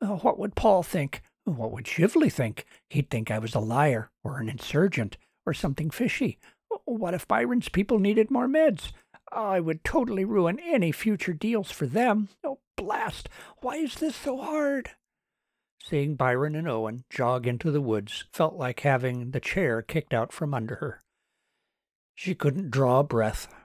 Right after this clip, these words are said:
"They're leaving. I can't run after them. I don't want to ruin everything." She felt her shoulders ache.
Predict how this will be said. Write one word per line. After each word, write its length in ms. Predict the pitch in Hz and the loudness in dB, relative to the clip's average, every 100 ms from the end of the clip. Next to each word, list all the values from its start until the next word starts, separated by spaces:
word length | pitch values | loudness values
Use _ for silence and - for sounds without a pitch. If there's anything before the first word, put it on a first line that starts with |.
| _ _ _ - | _ _ _ -6
"They're 180 | 254 | -6
leaving. 640 | 285 294 269 240 247 311 - - _ _ - - - | -4 -4 -4 -4 -6 -8 -12 -16 _ _ -20 -20 -6
I 100 | 302 | -6
can't 320 | - 254 240 | 0 2 2
run 240 | - 254 247 | -4 -6 -4
after 340 | 226 - 254 | -6 -4 -4
them. 280 | 233 226 202 - _ _ _ - - | -2 -4 -4 -12 _ _ _ -10 -4
I 140 | - | -2
don't 260 | - 170 - | 0 0 0
want 200 | 208 196 | -4 -4
to 60 | |
ruin 380 | 165 185 214 202 | -4 -2 -2 -2
everything." 640 | 190 185 220 - 294 254 - _ _ _ _ | -2 0 -2 0 -2 -2 -6 _ _ _ _
She 180 | - 175 | -6 -4
felt 300 | - 113 - | -2 -4 -2
her 160 | 143 | -2
shoulders 520 | - 131 117 120 131 - | -2 -2 -2 -4 -4 -6
ache. 380 | 165 110 - | -8 -8 -10